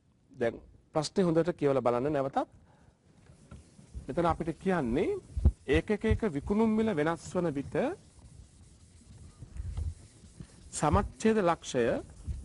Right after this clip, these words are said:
වෙනස් වෙනවලු කොච්චරක්ද? ඒක එක දෙදහ මට්ටමේ ඉඳන්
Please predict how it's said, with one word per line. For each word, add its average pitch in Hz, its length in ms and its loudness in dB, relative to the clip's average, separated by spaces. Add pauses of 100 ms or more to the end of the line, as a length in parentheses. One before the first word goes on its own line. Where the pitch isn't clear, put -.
(460)
වෙනස් 165 420 2
වෙනවලු 123 460 0 (680)
කොච්චරක්ද? 180 520 0 (680)
ඒක 151 240 2
එක 185 120 0
දෙදහ 151 300 2
මට්ටමේ 202 600 0
ඉඳන් 294 280 0